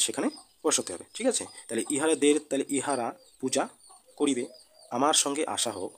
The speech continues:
তাহলে কি হচ্ছে? আমার সঙ্গে এসো। আমার সুযোগ হয়েছিল, তাহলে আমি সুযোগ পেয়েছিলাম। তারপরে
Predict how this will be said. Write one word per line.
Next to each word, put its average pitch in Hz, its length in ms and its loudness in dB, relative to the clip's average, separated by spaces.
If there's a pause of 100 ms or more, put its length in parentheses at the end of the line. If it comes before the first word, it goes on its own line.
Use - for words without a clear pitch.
(120)
তাহলে 117 200 -6
কি 147 120 -2
হচ্ছে? 156 180 -2 (400)
আমার 127 240 2
সঙ্গে 123 240 0 (320)
এসো। - 160 2 (1600)
আমার 123 240 2 (360)
সুযোগ 156 280 2 (200)
হয়েছিল, 131 460 2 (420)
তাহলে - 180 -6 (120)
আমি 127 140 2 (220)
সুযোগ 139 260 2 (1400)
পেয়েছিলাম। 139 720 4 (1400)
তারপরে - 220 2